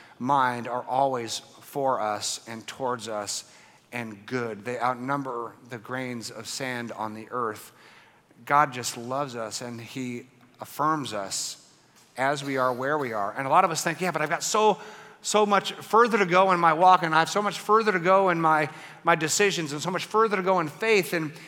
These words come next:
and we might think of, of how far we have to go. And a lot of us think, most of us think, "God must be disappointed with me." Let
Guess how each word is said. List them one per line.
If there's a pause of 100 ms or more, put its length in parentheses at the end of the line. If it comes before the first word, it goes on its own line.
(120)
and
we
might
think
of,
of
how
far
we
have
to
go.
And
a
lot
of
us
think,
most
of
us
think, (380)
"God
must
be
disappointed
with
me." (300)
Let